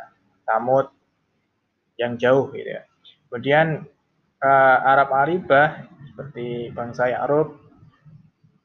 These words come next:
dan sebagainya. Arab Musta'robah ini yang Ismailiyah. Jadi kondisi sosial masyarakat Arab saat itu, itu, eh,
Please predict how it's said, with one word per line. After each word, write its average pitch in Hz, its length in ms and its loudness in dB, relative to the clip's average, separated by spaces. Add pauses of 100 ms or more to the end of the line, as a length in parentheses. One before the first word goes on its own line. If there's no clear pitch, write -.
(520)
dan 120 160 -20
sebagainya. 117 720 -8
Arab 123 320 -2
Musta'robah 139 760 0
ini 151 180 -2
yang 139 80 -2
Ismailiyah. 123 680 -4 (3250)
Jadi 156 400 0
kondisi 160 400 2
sosial 170 400 0
masyarakat 160 560 0
Arab 151 240 2
saat 147 240 0
itu, 143 240 -6
itu, 156 320 -2 (640)
eh, 127 360 2